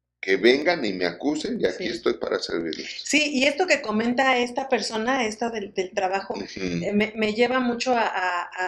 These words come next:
Speaker 2: a, a pensar en, es como aquellas veces que sales de tu casa y que tú saludas al vecino y el vecino no te contesta.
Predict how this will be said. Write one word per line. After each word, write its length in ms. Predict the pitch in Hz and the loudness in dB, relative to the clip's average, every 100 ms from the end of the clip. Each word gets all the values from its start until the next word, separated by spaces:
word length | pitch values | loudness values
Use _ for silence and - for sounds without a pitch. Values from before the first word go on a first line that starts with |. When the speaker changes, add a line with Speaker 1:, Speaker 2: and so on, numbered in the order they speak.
| 185 175 | -2 -4
Speaker 2:
a, 120 | 175 - _ | -8 -16 _
a 160 | 196 196 | -8 -2
pensar 480 | 196 196 226 233 226 | 0 0 0 0 -2
en, 260 | 214 202 - - _ | -4 -4 -6 -20 _
es 200 | 254 262 | 4 4
como 260 | 311 294 233 | 2 4 4
aquellas 500 | 208 247 247 254 220 | 4 2 2 2 4
veces 320 | 240 240 247 | 0 0 -4
que 140 | - | -2
sales 360 | 185 226 240 240 | 0 2 2 2
de 80 | 240 | 0
tu 180 | - - | -2 -8
casa 380 | 190 - - _ _ _ _ - | -8 -8 -12 _ _ _ _ -8
y 220 | 196 - | -6 -4
que 140 | 190 | -4
tú 180 | 185 226 | -2 -2
saludas 380 | 226 220 226 220 | 0 0 0 0
al 80 | 190 | 0
vecino 260 | 185 202 214 | 2 2 2
y 60 | |
el 80 | 190 | 0
vecino 220 | 165 190 | 0 -2
no 120 | 190 | 0
te 100 | 180 | -2
contesta. 400 | 185 151 151 - | -4 -6 -8 -12